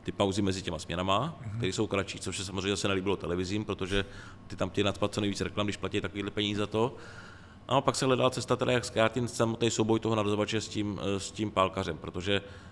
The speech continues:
Speaker 1: protože věřím tomu, že existovali super pomalí nadazovači, ne jako rychlostí jako nadozu, ale tím, jak to trvalo strašně dlouho, než na ten kopec vylezli, než se připravili, než začali házet. A to, to jim několikrát, to, to, a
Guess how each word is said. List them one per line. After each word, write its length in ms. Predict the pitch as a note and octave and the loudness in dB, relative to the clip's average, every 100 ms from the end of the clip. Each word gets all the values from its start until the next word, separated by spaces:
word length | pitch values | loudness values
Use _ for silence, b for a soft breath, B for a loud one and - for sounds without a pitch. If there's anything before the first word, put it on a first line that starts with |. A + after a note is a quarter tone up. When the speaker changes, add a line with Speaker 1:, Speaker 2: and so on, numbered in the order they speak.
| B - | B -8
Speaker 1:
protože 260 | F#2 A2+ | 0 4
věřím 320 | G#2 G2+ C3 | 6 6 4
tomu, 420 | - G#2 G2 G2+ A2 | 2 0 0 0 2
že 300 | G#2+ G#2 G#2 - - - - - - - - - | 2 2 0 -8 -18 -20 -20 -20 -20 -20 -18 -4
existovali 540 | A2+ A2 - G#2+ A2 G#2+ | 0 0 2 6 6 6
super 580 | - - A2+ - C3 | 4 2 0 2 4
pomalí 500 | A#2+ - A#2 G#2+ A2+ | 4 4 4 6 6
nadazovači, 540 | A2 G#2+ G#2 G#2+ G#2+ A#2+ | 4 2 2 2 2 2
ne 60 | G#2+ | 4
jako 380 | G#2 G#2+ G2+ D#2 | 2 2 -2 -2
rychlostí 440 | G2 F#2+ A2 - A2 | -4 0 0 0 0
jako 160 | G#2 | 2
nadozu, 400 | G#2 F#2+ F#2+ G#2 | 2 2 2 4
ale 180 | G2+ G#2+ B B B | 6 6 B B B
tím, 180 | - A2 | -2 0
jak 160 | G#2+ - | 0 0
to 140 | A#2 | 0
trvalo 320 | G#2+ G2+ A2+ | 2 2 2
strašně 420 | - A2 G#2 A#2 | 2 0 0 -2
dlouho, 220 | G#2+ G#2+ G#2+ | 0 2 2
než 100 | G#2 | 0
na 60 | |
ten 140 | G2+ G2 | -4 -4
kopec 300 | G2+ G#2+ G2 | -2 -2 -2
vylezli, 300 | G#2 G2+ G#2+ | -2 -2 -2
než 140 | G#2 | -2
se 100 | - | -2
připravili, 480 | G#2 G2 G2 G2 G2 | -4 -4 -2 -2 -2
než 100 | G2+ | -2
začali 300 | G2 - A2+ | -2 -2 -2
házet. 500 | G#2 F#2 F2+ G2 - B B B B - | 2 2 0 -2 -4 B B B B 2
A 140 | F#2+ | 4
to, 340 | F#2+ - A2+ - | 4 4 4 4
to 200 | A#2 F2+ | 2 4
jim 120 | A2+ | 4
několikrát, 640 | G2+ G2+ G#2 A2 A2 - | 2 2 2 4 4 2
to, 160 | - G2+ | -8 -10
to, 160 | - - - - - B1+ - - - - | -10 -18 -18 -16 -14 -14 -16 -18 -14 -6
a 140 | F#2+ | -6